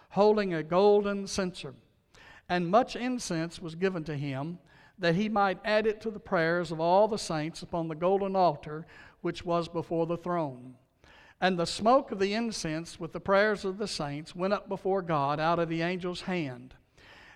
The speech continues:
And the angel took the censer, and he filled it with the fire of the altar, and threw it to the earth. And there followed peals of thunder, sounds of flashes and of lightning and an earthquake. And the seven angels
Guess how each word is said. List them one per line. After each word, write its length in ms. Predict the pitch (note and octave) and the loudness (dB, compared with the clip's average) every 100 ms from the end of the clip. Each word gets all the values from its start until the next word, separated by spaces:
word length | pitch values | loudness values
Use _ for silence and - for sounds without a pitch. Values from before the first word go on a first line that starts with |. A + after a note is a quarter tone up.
| - | -4
And 160 | F3+ | -2
the 180 | F3 E3+ | 0 0
angel 380 | G3 B3+ A#3+ A#3+ | 0 0 -2 -4
took 260 | A#3 B3 B3+ | -2 -4 -4
the 100 | G#3 | -6
censer, 480 | F#3 D#3+ - F3+ | -4 -4 -4 -4
and 120 | F3 E3 | -2 -4
he 80 | |
filled 380 | D#3 - G#3+ A3 | -2 4 4 4
it 120 | A3 | 0
with 140 | F3+ - | -4 -10
the 80 | D#3+ | -4
fire 400 | - F3 G3+ G#3+ | 4 6 6 4
of 80 | |
the 160 | G3+ F#3 | 2 0
altar, 380 | D3+ D3 C#3+ D#3 | 0 -2 -4 -10
and 120 | D3 | -6
threw 180 | E3+ G3 | 0 0
it 120 | G3+ | 0
to 100 | G3 | -4
the 180 | F#3+ E3 | -4 -4
earth. 300 | C3+ D#3 - _ - - - - | -4 -6 -10 _ -20 -20 -20 -12
And 220 | - E3+ F3 | -2 0 2
there 160 | F3 | 0
followed 480 | E3+ G#3+ A3 G3 - | 4 4 6 4 0
peals 400 | G#3+ A#3+ B3+ A#3 | -4 0 0 -2
of 120 | G#3+ | -8
thunder, 500 | - E3 D3 E3 F3 - _ _ | -2 -2 -2 -6 -8 -14 _ _
sounds 500 | - F3+ G3+ A#3 A3 | -6 0 2 2 0
of 120 | A3 | -6
flashes 600 | - E3+ D#3 D3 E3 E3 - | -2 0 0 -2 -10 -12 -10
and 180 | E3+ D#3 | -6 -4
of 160 | D3+ D#3+ | -4 0
lightning 580 | F#3 G3 E3 D3 C#3+ C#3+ - _ - | 2 2 -2 -8 -8 -12 -20 _ -4
and 140 | E3+ | -2
an 100 | F3 | 0
earthquake. 520 | E3+ E3 - C#3+ A#2+ - _ _ - - - | -2 -4 -8 -12 -12 -18 _ _ -20 -12 -2
And 200 | E3+ D#3 | 0 0
the 80 | |
seven 380 | D3+ G3+ A#3 B3+ | 0 4 4 4
angels 540 | A#3+ G3+ D3 C3 - | 0 0 -4 -12 -18